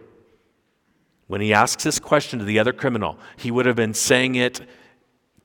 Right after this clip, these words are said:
past Jesus to the other criminal. So yelling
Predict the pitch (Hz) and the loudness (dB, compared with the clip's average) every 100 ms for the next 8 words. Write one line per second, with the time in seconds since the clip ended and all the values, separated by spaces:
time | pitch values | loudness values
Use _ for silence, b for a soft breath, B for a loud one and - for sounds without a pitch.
0 | _ _ - - 131 143 147 139 165 131 | _ _ -2 6 6 6 -2 2 2 4
1 | 101 107 - - - - _ _ _ _ | 4 2 0 -4 -6 -14 _ _ _ _
2 | _ _ _ _ _ _ _ _ _ _ | _ _ _ _ _ _ _ _ _ _
3 | _ _ _ _ - 139 139 127 131 151 | _ _ _ _ -4 0 4 4 4 0
4 | 127 107 82 - _ - 117 107 123 131 | 0 -2 -4 -10 _ -8 -6 2 6 6
5 | 131 131 135 | 4 0 -4